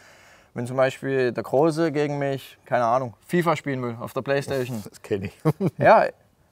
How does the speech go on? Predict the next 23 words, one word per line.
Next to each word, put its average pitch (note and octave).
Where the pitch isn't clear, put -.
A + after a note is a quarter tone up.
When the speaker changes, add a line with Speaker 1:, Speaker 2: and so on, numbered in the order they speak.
Speaker 1:
ich D3+
spiel G#3+
dann A#3+
richtig. C4
Ich, D3+
ich, C#3+
ich D#3
tu A3
nicht B3+
ihn E3
mit C#3+
Absicht B2+
gewinnen B2+
lassen. A#2
Ich A2+
hab D3
zu D#3+
meiner E3
Frau E3
immer F3
gesagt, E3
ich D3+
so, -